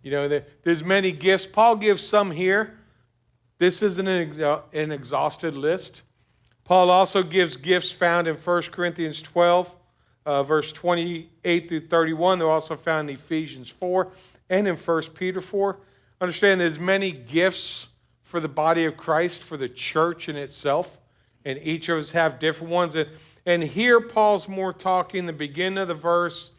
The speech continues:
about gifts that expound the Word of God, and the second part, expand the work of God.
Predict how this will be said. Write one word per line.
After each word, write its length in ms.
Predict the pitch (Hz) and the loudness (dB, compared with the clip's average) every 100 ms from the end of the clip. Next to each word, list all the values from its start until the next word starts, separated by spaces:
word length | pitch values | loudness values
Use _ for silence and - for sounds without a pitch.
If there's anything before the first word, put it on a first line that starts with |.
| _ _ _ _ | _ _ _ _
about 440 | 147 147 147 143 113 | -4 -2 -2 -4 -4
gifts 340 | 170 170 - | -2 -2 -2
that 400 | 175 160 147 - _ _ _ _ _ _ | 0 0 -2 -8 _ _ _ _ _ _
expound 680 | 160 - - - 160 170 190 | -8 -8 -12 0 2 2 0
the 60 | 196 | -2
Word 240 | 202 202 | 0 -2
of 100 | 196 | -2
God, 300 | 208 214 220 _ _ _ _ _ _ _ _ _ _ _ _ _ _ | -2 -4 -6 _ _ _ _ _ _ _ _ _ _ _ _ _ _
and 360 | 160 160 151 147 | -2 0 0 0
the 120 | 143 | -2
second 560 | 139 - 190 190 190 160 | -2 2 2 2 -6 -2
part, 480 | 180 180 185 - _ _ _ _ _ - | 2 2 2 -4 _ _ _ _ _ -6
expand 800 | 147 - - _ 160 175 190 | -6 -8 -18 _ 0 0 -2
the 60 | 190 | -2
work 300 | 185 190 190 | -2 -4 -4
of 120 | 175 | -6
God. 320 | 170 170 196 | -4 -6 -8